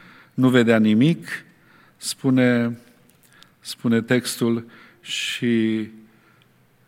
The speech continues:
uh, însoțitorii l-au luat și l-au dus de mâini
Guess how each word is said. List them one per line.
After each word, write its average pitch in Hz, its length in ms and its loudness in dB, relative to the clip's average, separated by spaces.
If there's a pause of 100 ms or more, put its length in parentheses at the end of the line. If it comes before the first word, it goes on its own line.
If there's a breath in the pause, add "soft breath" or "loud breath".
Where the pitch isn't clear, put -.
(220)
uh, 98 460 -8 (1160)
însoțitorii 131 840 4
l-au 113 220 4
luat 135 440 4 (160)
și - 200 -8
l-au 107 400 -2
dus 120 340 -4
de 110 140 -4
mâini 120 480 0